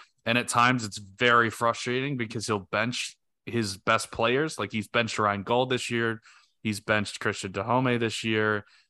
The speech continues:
Uh, he benched Caicedo for a little while. Like,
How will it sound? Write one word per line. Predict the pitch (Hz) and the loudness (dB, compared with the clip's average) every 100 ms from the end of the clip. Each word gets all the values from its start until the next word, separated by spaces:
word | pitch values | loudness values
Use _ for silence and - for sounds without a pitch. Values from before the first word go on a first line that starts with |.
| _ | _
Uh, | 101 98 | -8 -6
he | 107 | -4
benched | 107 104 - | -4 -4 0
Caicedo | 101 - 143 139 131 | 0 4 6 8 6
for | - 117 | 4 0
a | 113 | 0
little | 113 107 | 0 2
while. | 107 107 107 104 101 - - _ | 4 4 4 2 0 -4 -18 _
Like, | 104 107 | -4 -4